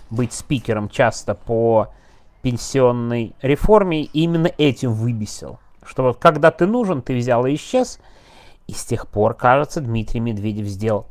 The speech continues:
правильные выводы. С началом войны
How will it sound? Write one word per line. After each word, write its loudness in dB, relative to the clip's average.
правильные 4
выводы. -18
С -16
началом 0
войны 0